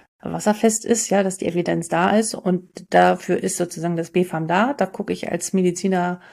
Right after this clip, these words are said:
rein und gucke, okay, passt oder passt nicht. Das ist für mich ein Gütekriterium und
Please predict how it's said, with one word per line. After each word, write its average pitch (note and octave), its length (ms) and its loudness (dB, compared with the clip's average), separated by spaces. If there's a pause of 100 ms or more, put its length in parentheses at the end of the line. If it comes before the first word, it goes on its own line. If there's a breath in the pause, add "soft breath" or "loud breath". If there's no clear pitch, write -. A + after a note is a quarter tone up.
(220 soft breath)
rein G3+ 360 2
und F3 200 -6
gucke, G#3 240 -4
okay, G#3 340 2
passt - 500 -6
oder F3 140 -2
passt - 460 -8
nicht. C#4 340 2 (380 loud breath)
Das - 240 0
ist G3 100 -2
für F#3+ 140 2
mich F#3+ 320 2
ein F3 320 0 (120)
Gütekriterium G#3 840 4
und F3+ 300 2